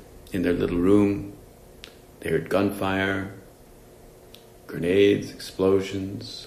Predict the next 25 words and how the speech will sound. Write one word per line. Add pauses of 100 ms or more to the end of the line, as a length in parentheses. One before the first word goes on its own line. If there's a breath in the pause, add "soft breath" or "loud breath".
hollering. (2500 loud breath)
Early
the
next
morning,
he
looked
out, (380)
and (360 loud breath)
they,
well,
they
were
told
that
now (220)
the
town
had
been, (720 loud breath)
had
been
taken
over
by